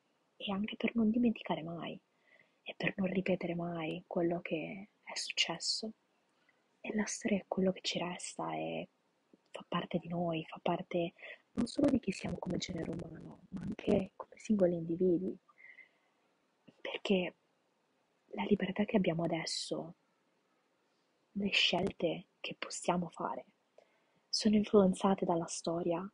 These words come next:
e influenzeranno la storia. Ed è per questo secondo me che la storia è importantissima e va studiata, va approfondita, va ricercata, proprio perché va di pari passo con la nostra libertà.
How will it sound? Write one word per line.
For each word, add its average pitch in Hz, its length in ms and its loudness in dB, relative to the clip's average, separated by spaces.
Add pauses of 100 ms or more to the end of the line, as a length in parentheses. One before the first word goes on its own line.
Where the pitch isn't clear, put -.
e 196 120 0
influenzeranno 165 960 4
la 160 100 -8
storia. - 480 -10 (880)
Ed - 220 -2
è 202 240 4 (260)
per - 200 -6
questo - 280 2
secondo 175 300 -2
me 170 100 2
che 170 120 -6
la 170 100 -2
storia - 220 2
è - 20 4
importantissima 165 960 -2
e 156 260 -6
va 180 140 -6
studiata, 180 800 -2
va 160 260 -4 (340)
approfondita, 175 840 -2
va 170 80 -2
ricercata, 165 920 -2 (920)
proprio 196 220 6
perché 202 360 2
va 180 220 2
di - 140 2
pari 196 240 2
passo - 360 -4
con 170 120 0
la 156 100 -2
nostra 160 300 -8
libertà. 160 520 -4